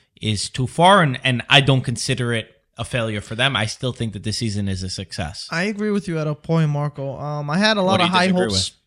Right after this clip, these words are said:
Speaker 1: with?
Speaker 2: I'll tell you, I had a lot of high hopes for Napoli. The part where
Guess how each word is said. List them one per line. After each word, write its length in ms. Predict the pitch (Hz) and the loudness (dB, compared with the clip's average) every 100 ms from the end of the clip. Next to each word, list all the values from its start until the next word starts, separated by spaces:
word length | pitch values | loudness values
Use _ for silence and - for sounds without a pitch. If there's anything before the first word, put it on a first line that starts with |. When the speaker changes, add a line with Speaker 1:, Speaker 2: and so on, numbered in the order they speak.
| _ _ - | _ _ -8
Speaker 1:
with? 80 | |
Speaker 2:
I'll 100 | 160 | -6
tell 200 | 160 165 | -4 -2
you, 60 | 151 | 0
I 40 | 180 | 0
had 100 | 190 | 2
a 80 | 190 | 2
lot 160 | 196 | 2
of 60 | 190 | 2
high 120 | 175 | 2
hopes 220 | 175 175 - | 2 0 -4
for 120 | 151 | -4
Napoli. 640 | 147 165 180 175 190 196 - - - _ | -2 -2 -4 -4 -2 -4 -8 -20 -20 _
The 160 | 143 151 _ _ _ | -8 -8 _ _ _
part 540 | - 196 214 208 - - - | -2 0 2 -2 -12 -16 -10
where 640 | 151 170 165 156 151 | -4 -2 0 0 -2